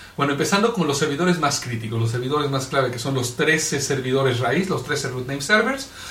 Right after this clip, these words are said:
tenemos que diez de esos servidores utilizan Bind y los otros tres utilizan un, otro servidor que se llama N S D. Hay otras alternativas, como por ejemplo D J B D N S, Power D N S, el servidor de D N S interno de Windows, etcétera.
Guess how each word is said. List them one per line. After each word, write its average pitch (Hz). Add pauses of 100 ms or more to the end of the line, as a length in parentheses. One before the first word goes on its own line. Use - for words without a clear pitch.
(260)
tenemos 151
que 135 (120)
diez 208
de 180
esos 175
servidores 202
utilizan 143
Bind 233 (460)
y 185
los 175
otros 226
tres 269
utilizan 185
un, 151
otro 160
servidor 185
que 202
se 175
llama 175
N 147
S 123
D. 113 (1000)
Hay 185
otras 185
alternativas, 180
como 156
por 151
ejemplo 208
D 160
J 156
B 135
D 127
N 143
S, 247 (500)
Power 151
D 139
N 147
S, 220
el 139
servidor 147
de 147
D 143
N 139
S 135
interno 123
de 123
Windows, 220
etcétera. 127